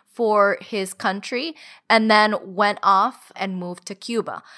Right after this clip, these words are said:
And so there's this, there's this foundation already of having a partner who has already fought in a war of independence.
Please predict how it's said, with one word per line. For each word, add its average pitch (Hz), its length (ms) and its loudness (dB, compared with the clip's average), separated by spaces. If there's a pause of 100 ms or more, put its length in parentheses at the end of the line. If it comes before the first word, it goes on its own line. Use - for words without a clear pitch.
(240)
And 233 160 0
so 233 460 6
there's 240 320 2
this, 254 200 -4
there's 240 280 0
this 254 180 -2
foundation 220 760 0
already 190 540 2
of 185 120 0
having 185 360 0
a 180 60 -6
partner 180 680 -2 (280)
who 240 160 4
has 226 280 4
already 196 800 2
fought - 480 4
in 208 140 -6
a 196 80 -2
war 175 400 -2
of 175 140 -10
independence. - 840 -16